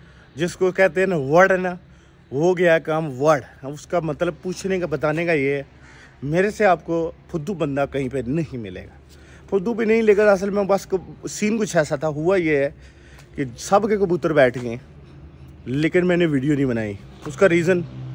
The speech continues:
कि मुझे याद ही नहीं रहा। जैसे जैसे कबूतर आता गया मैं देखता गया, टाइम लिखाता गया, ये कबूतर आ गया, आ गया, और मुझे याद ही नहीं रहा। शाम को पाँच बजे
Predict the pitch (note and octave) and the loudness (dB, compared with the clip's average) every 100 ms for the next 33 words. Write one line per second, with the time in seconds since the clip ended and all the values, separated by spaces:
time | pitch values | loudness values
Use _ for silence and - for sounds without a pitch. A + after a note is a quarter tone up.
0 | - - - G#3+ G#3 G3+ G#3+ G#3 G#3+ A3+ | -16 -18 -10 0 2 4 6 8 6 4
1 | G3+ D#3 D3 G3 A3 A3 A3 G3+ G3 A3 | 2 2 4 2 2 0 0 0 0 4
2 | G3+ A3 A3 A3 G#3 E3+ E3+ G3+ F3+ F#3+ | 4 4 4 4 2 0 0 0 0 0
3 | F3 F3 F3+ E3 D#3+ E3 E3+ E3+ E3 D#3+ | 0 0 0 -4 -2 -2 -2 -4 -4 -6
4 | D3+ D#3+ C#3+ C#3 C#3+ C3 C#3+ - - - | -6 -2 0 0 -2 -4 -8 -10 -20 -14
5 | - F#3 F#3+ F#3 A#3 D#3+ F#3 A#3 B3+ A#3 | -2 0 0 0 -2 0 2 4 4 2
6 | E3 C3 B2 - F3 G#3+ A#3 - G3+ A#3+ | 2 0 -2 -4 -2 0 -4 0 2 2
7 | B3 F#3 D#3 | 0 -4 -4